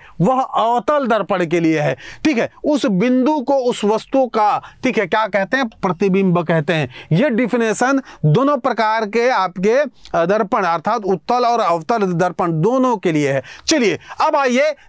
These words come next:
दो प्रकार के प्रतिबिंब होते हैं, एक होता है वास्तविक, एक होता है आभासी, ठीक है। चलिए वास्तविक प्रतिबिंब अर्थात रियल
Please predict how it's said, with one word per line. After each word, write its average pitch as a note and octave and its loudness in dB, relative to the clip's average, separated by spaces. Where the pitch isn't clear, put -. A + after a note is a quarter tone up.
दो C#4 2
प्रकार C#4 0
के C#4 -2
प्रतिबिंब B3+ 0
होते B3+ -2
हैं, B3+ 0
एक A#3+ -2
होता B3+ -2
है B3 0
वास्तविक, A#3 -2
एक C4 2
होता B3+ -2
है A#3+ -4
आभासी, G3 0
ठीक D#4 0
है। D3 -2
चलिए A3+ 0
वास्तविक B3 0
प्रतिबिंब C4+ 0
अर्थात A3 0
रियल B3 0